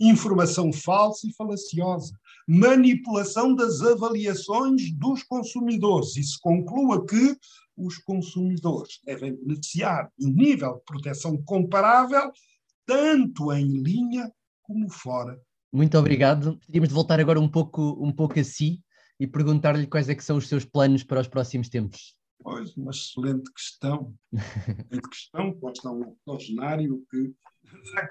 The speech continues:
Speaker 2: Ainda
Speaker 1: conta.
Speaker 2: com muito, certamente, para, para nos dar a todos.
Speaker 1: <laughs> Ora bem,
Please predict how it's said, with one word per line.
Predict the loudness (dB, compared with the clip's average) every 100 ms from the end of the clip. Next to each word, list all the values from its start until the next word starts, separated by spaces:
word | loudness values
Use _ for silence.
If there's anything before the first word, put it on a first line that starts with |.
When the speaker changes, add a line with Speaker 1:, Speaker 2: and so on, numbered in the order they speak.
| 0
Speaker 2:
Ainda | 2 4
Speaker 1:
conta. | 4
Speaker 2:
com | 6 6
muito, | 8 6 4
certamente, | 0 2 2 2 2 0
para, | -2 0 -2 -4 -10 _
para | 2 4
nos | 6 6
dar | 6 4
a |
todos. | 4 2 2 -10 -8
Speaker 1:
<laughs> | -6 -6 _ _ _ -4 -4 -6 -14 -16 -6
Ora | -2 -2
bem, | -2 -6